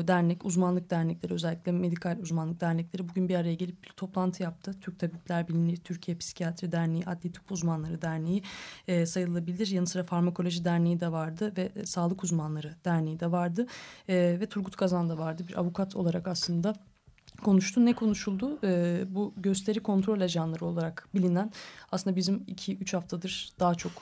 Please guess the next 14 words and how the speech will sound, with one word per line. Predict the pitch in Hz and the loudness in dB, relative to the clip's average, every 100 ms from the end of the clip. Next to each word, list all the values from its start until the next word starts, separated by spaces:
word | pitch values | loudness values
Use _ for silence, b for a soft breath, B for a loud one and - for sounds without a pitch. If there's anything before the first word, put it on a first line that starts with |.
| - | -6
duyduğumuz, | 185 175 170 170 | -2 0 2 4
aslında | 180 180 | 2 2
uzun | 180 | 2
süre, | 196 202 180 190 | 2 2 -4 -4
süredir | - 165 160 | -2 -2 -2
duruyor, | 165 170 185 | -2 -2 -4
duyuyorduk | - 170 165 - | 0 0 0 -2
zaten, | 180 170 214 208 | -2 0 0 0
biber | 196 196 | 4 4
gazı | 185 175 196 | 4 0 -2
ve | 208 | -2
göz | 185 196 175 | 2 2 2
yaşartıcı | 170 175 170 170 175 | -2 -2 -4 -4 -4
gazların | 190 190 170 175 | 0 2 2 0